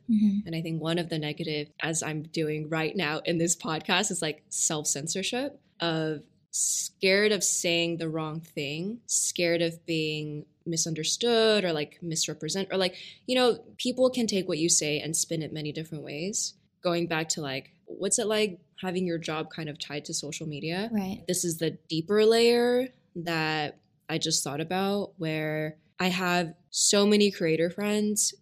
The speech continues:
Speaker 2: who would avoid more, like, controversial topics. I really do think it's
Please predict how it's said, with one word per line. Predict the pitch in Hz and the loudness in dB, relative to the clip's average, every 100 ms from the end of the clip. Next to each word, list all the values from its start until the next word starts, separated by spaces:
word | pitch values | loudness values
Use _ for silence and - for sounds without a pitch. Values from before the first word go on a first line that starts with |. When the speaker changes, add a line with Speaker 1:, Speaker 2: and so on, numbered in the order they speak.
| _ _ | _ _
Speaker 2:
who | 180 165 160 151 - _ | 0 2 2 -2 -6 _
would | 151 160 151 151 - _ | -2 0 2 0 -4 _
avoid | 156 147 151 160 160 160 156 _ _ | -4 -2 0 0 2 2 0 _ _
more, | 214 262 320 | -6 0 2
like, | 359 339 320 | 4 2 0
controversial | - 233 254 254 240 247 254 | -4 -2 -2 0 0 2 0
topics. | 247 262 262 262 269 - - - _ _ | -2 -6 -2 0 0 0 -4 -6 _ _
I | 180 | -2
really | 208 254 247 - _ | 6 6 6 -2 _
do | 208 214 | 0 4
think | 196 | 4
it's | 170 | 2